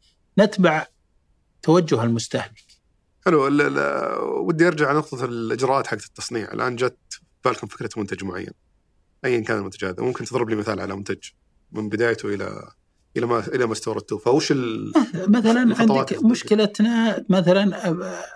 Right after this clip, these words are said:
Speaker 1: الناس تعاني من مشكلة البيالات، شلون يحفظها وتكسر و-
Speaker 2: حلو.
Speaker 1: فسوينا لها، آه، إجرابات معينة
Speaker 2: مم.
Speaker 1: لحفظ الكاسات.
Speaker 2: مين يصممها هذه عندكم؟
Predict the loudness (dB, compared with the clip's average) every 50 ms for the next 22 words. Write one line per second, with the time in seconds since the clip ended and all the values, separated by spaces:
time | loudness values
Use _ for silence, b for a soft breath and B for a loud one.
0 | 0 2 4 4 4 4 2 2 2 4 4 6 6 6 6 6 6 6 6 6
1 | 6 4 2 2 2 4 6 6 6 6 6 6 6 8 6 6 4 2 0 -2
2 | -2 -2 -2 2 4 4 4 4 4 4 4 4 4 4 4 4 4 6 4 4
3 | 4 4 2 2 0 -2 -2 2 2 2 2 0 -2 -2 2 4 4 4 4 4
4 | 2 0 0 -4 -6 -12 _ _ _ _ _ _ _ _ _ _ _ _ _ _
5 | _ _ -4 -4 -4 -4 -6 -10 _ _ _ _ _ _ _ _ _ _ _ _
6 | _ _ _ _ _ 2 2 2 4 4 4 4 4 4 6 6 6 6 4 4
7 | 4 4 4 2 2 2 -2 -2 -4 -4 -2 2 2 4 4 4 2 2 0 0
8 | -2 -4 -4 -4 -4 -6 -6 -2 0 2 2 4 4 4 2 2 -2 -2 0 2
9 | 2 4 4 4 4 2 2 0 0 -2 -6 _ _ _ _ _ _ _ _ _
10 | _ _ _ _ _ _ -8 -8 -8 -8 -10 _ _ _ _ _ -2 0 2 2
11 | 2 2 0 0 0 0 0 -2 -2 -4 -8 -10 -6 2 4 4 4 4 2 0
12 | -2 -2 -4 -4 -6 -6 -6 -6 -6 -6 -8 -12 -14 -16